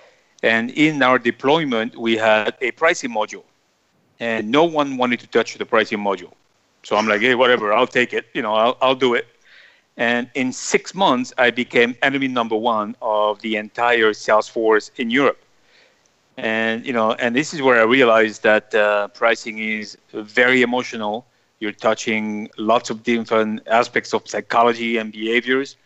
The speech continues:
And, you know, and we made some very tough decision and simplification in our pricing strategies for about, uh,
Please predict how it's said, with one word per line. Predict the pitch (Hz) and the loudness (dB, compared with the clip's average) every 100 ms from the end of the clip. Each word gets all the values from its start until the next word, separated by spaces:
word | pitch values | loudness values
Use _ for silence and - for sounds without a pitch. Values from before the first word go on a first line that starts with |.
| _ - - - _ _ _ | _ -20 -20 -20 _ _ _
And, | 113 113 113 113 123 | -4 -2 -2 -4 -6
you | 135 | -8
know, | 117 | -6
and | 127 120 117 120 | -4 -2 -2 -2
we | 123 | -2
made | 123 123 | 0 0
some | - 117 113 | -2 -6 -2
very | - 131 135 | 2 2 2
tough | - 135 - | 0 -4 -4
decision | 120 139 131 120 117 | -10 -8 -6 -8 -8
and | 117 107 | -8 -8
simplification | - 135 131 120 - 127 - - | -6 -4 -4 -6 -2 -2 -2 -10
in | 113 110 104 _ _ - | -12 -12 -12 _ _ -4
our | 101 | -2
pricing | - 110 120 139 | 2 2 4 0
strategies | 135 - 143 151 165 185 - - _ | -2 2 2 2 -2 -6 -8 -20 _
for | - 110 107 | -4 -2 0
about, | 107 107 107 | 2 2 4
uh, | 104 101 | 2 0